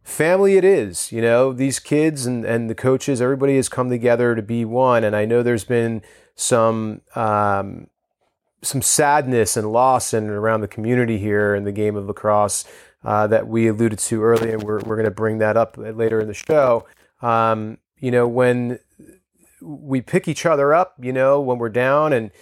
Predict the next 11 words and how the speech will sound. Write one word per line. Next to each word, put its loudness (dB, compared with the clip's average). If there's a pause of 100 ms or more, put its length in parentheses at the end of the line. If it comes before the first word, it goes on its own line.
(220)
you -4 (260)
play 2
the 0
game -2
the 0
best -2
of -6
your -2
abilities, -2
and -6
there's, 0